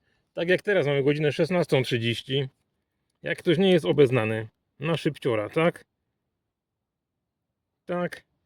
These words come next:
Kąt dzielimy na pół. I teraz gdzie mamy północ, gdzie mamy południe? No właśnie, więc posze-, jest godzina szesnasta.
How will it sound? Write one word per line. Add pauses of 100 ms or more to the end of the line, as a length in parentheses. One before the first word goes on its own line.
(1800)
Kąt
dzielimy
na
pół. (420)
I
teraz
gdzie
mamy
północ,
gdzie
mamy
południe? (1800)
No
właśnie, (300)
więc (520)
posze-,
jest
godzina
szesnasta.